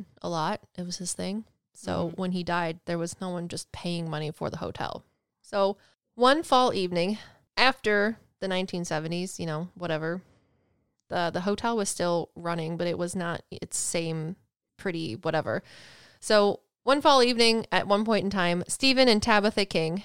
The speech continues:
Speaker 1: checked into the hotel as many of its seasonal visitors left for the winter. After roaming the halls of the desolate mammoth of the hotel, Stephen King went back to his room, mulling over ideas for his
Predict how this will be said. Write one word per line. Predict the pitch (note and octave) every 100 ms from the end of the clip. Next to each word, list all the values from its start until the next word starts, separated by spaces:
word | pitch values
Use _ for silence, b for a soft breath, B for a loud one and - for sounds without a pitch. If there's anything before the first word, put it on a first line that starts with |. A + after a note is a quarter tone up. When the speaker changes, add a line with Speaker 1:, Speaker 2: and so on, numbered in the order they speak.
| - -
Speaker 1:
checked | A3+ -
into | A#3 A3
the | G#3+
hotel | G3 - D#3+ -
as | - B3 B3
many | C4+ C#4+
of | A#3+
its | A3
seasonal | - F#3+ G3 F#3+ F3
visitors | F3 F3+ E3+ E3+ F3
left | F3+ F3 E3+ -
for | F3
the | E3
winter. | E3+ G3 E3 E3+ - _ _ _ _ _ _ _ _ _ _ -
After | G#3 A3+ C4+
roaming | B3 B3 A#3+
the | A3
halls | G#3+ G3+ G#3 -
of | F#3+
the | G3+
desolate | F#3+ F#3+ - F#3 -
mammoth | G3 G3+ G3+ G3 G3
of | F#3+ G3+
the | F#3+
hotel, | F#3+ - G3 F#3+ F#3+ B B B B B B B _ -
Stephen | - D4 C#4+
King | C4+ C#4 B3+
went | B3 B3+
back | A#3+ B3
to | B3+
his | A3+ G#3+ G3+
room, | G#3+ G#3 G#3 -
mulling | G#3 G#3+ A3
over | G#3+ G#3
ideas | G3+ F#3+ F#3 F#3 F#3+
for | F#3+
his | F#3+ F#3